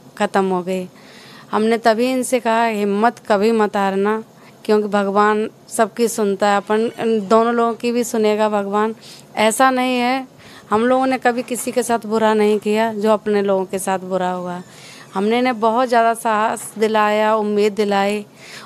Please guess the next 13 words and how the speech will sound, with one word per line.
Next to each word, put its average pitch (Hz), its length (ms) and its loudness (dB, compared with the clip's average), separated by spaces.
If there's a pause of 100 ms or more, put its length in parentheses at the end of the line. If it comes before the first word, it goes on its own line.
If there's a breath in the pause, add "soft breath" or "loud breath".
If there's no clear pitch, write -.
(120 loud breath)
और 220 180 6
हमने 240 260 0
इनसे 254 260 0
ये 226 200 2
भी 254 120 2
बोला, 220 400 2
"तुम 226 200 -6
नहीं 220 320 0
चल 226 200 -2
पाओगे, 208 420 0
हम 196 220 -2
तो 208 180 -2
हैं, 208 300 0